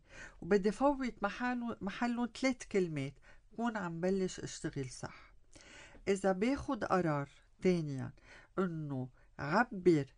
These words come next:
بطريقة واسعة قصيرة، إيه، أقدر فسر من خلالها للبيئة العايشة معها شو بدي،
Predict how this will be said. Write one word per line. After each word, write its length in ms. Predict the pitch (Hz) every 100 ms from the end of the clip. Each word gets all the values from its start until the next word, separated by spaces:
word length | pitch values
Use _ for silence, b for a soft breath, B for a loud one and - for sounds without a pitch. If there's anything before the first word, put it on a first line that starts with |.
| -
بطريقة 800 | 165 165 175 175 180 - 139 131 - _ -
واسعة 580 | 196 196 - - 175 202 - - _ -
قصيرة، 680 | 165 - 196 180 170 180 226 - b b b - - _ _ _ _ - - 156
إيه، 160 | 156 - 220
أقدر 360 | 220 214 185 156 b _
فسر 500 | - 294 311 - 247
من 140 | 190 180
خلالها 640 | - 175 170 160 147 143
للبيئة 760 | 160 202 240 240 208 196 214 175
العايشة 440 | 165 165 175 -
معها 280 | 160 160 147
شو 180 | - 170
بدي، 560 | 160 143 127 160 214